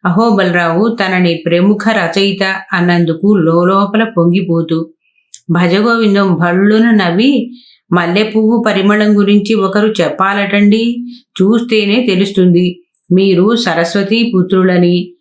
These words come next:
ఆయన అడిగారు కాబట్టి చెప్తున్నా. మీ తిరిగొచ్చిన కథల్ని మోసుకొచ్చే మీ వీధి పోస్ట్ మ్యాన్ చెప్పాడు," అన్నాడు.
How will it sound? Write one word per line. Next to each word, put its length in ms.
ఆయన 340
అడిగారు 760
కాబట్టి 680
చెప్తున్నా. 600
మీ 460
తిరిగొచ్చిన 680
కథల్ని 560
మోసుకొచ్చే 920
మీ 380
వీధి 480
పోస్ట్ 280
మ్యాన్ 340
చెప్పాడు," 560
అన్నాడు. 440